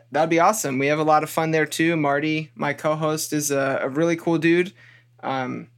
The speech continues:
him and I differ theologically, which I think makes it a lot of fun. Uh, but we're also best friends, so we don't let that get in the way of, of, you know, our friendship. So, um, it's a good time, and,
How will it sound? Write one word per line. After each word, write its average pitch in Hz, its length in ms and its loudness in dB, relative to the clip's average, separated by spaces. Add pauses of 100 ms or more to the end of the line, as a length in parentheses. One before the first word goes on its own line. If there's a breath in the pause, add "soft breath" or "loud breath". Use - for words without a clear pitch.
(320)
him 180 200 -2
and 175 80 0
I 175 140 4
differ 180 600 0
theologically, 180 1000 2
which 156 360 -4
I 139 100 0
think 156 260 -6
makes 151 260 -2
it 156 80 -2
a 151 60 -2
lot 147 160 2
of 139 60 -6
fun. 160 340 -2 (460 loud breath)
Uh, 143 140 2
but 139 240 0
we're 156 160 2
also 151 240 2
best 147 280 0
friends, 120 380 -2
so 135 140 -2
we 135 100 -2
don't 139 180 -2
let 139 180 -4
that 131 180 -4
get 135 100 -2
in 131 100 -4
the 123 100 -2
way 127 260 -2
of, 120 380 -8 (340)
of, 127 420 -4 (100)
you 123 80 -4
know, 127 80 -2
our 123 120 -2
friendship. - 480 -6
So, 113 300 -4 (580 soft breath)
um, 127 340 -10 (360)
it's 160 160 -4
a 170 40 -2
good 170 200 -2
time, 170 300 2
and, 139 260 -4